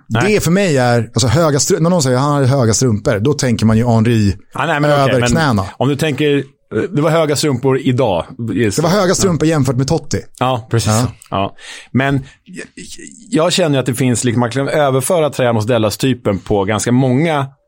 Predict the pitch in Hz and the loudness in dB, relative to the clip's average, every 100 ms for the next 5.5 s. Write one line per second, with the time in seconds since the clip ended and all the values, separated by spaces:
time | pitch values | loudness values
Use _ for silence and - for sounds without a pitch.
0 | _ _ _ _ - 95 107 117 104 104 | _ _ _ _ -2 0 2 2 2 2
1 | 101 104 - 113 107 107 90 85 - 120 | 0 -2 -2 0 2 0 -2 -2 -2 -2
2 | 113 117 104 - 101 92 - 110 - 110 | 0 0 0 -2 -2 -2 0 0 4 4
3 | - 110 107 104 98 87 - 135 117 92 | 4 2 2 2 2 2 0 0 0 0
4 | 127 135 123 123 151 151 143 131 123 113 | 0 0 0 0 0 2 2 2 2 -2
5 | - - 123 190 185 | -10 -6 0 2 0